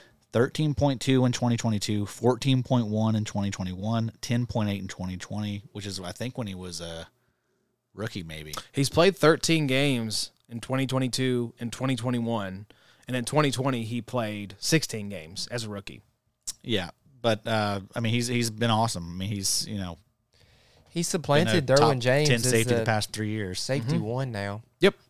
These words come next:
Speaker 1: Oh, yeah. Oh, yeah.
Speaker 2: For sure.
Speaker 1: And Caham's right there behind him.
Speaker 3: Yeah.
Speaker 1: You know,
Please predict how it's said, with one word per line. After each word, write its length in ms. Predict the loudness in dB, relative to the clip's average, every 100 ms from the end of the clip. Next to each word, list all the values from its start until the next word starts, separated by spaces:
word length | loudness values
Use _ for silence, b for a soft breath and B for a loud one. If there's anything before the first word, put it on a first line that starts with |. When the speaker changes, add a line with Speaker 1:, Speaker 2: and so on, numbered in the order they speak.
| 4
Speaker 1:
Oh, 100 | 6
yeah. 220 | 6 0 _ _ _ -4
Oh, 120 | 2
yeah. 220 | 2 0 -6
Speaker 2:
For 140 | -2 0
sure. 220 | 0 -2 0
Speaker 1:
And 140 | 2
Caham's 440 | 6 6 8 6 6
right 200 | 4 4
there 160 | 0
behind 420 | 0 -2 -4 -4 -6
him. 220 | -8 -6
Speaker 3:
Yeah. 180 | 0 0
Speaker 1:
You 40 | 0
know, 200 | -4